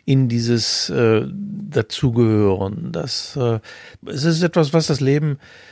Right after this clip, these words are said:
im Dorf für jemanden, der, der freiheitsbewusst ist, immer schwierig gemacht hat. Das kann man ja in vielen Romanen von Oskar Maria Graf, zum Beispiel über das Leben in Oberbayern,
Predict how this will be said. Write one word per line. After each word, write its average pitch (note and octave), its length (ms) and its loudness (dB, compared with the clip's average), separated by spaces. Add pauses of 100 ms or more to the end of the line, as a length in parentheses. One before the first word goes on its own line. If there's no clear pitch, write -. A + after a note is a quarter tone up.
(160)
im C3 200 2
Dorf B2 300 4
für - 160 0
jemanden, B2 440 2
der, A2+ 420 0
der A#2+ 180 -2
freiheitsbewusst B2+ 760 0
ist, C3+ 140 -2
immer D3+ 260 0
schwierig A2+ 460 -2
gemacht G2 400 -10
hat. A2+ 180 -10 (400)
Das B2+ 160 -4
kann D3+ 140 0
man D#3 100 4
ja C3+ 120 4
in B2+ 100 2
vielen C#3 640 2 (180)
Romanen B2+ 520 4
von C#3+ 160 0
Oskar C3 260 2
Maria A#2+ 320 6
Graf, A#2 300 2
zum C3+ 120 -2
Beispiel B2 240 0
über B2 140 2
das A#2 140 0
Leben C3 240 2
in A#2 80 0
Oberbayern, A#2+ 580 2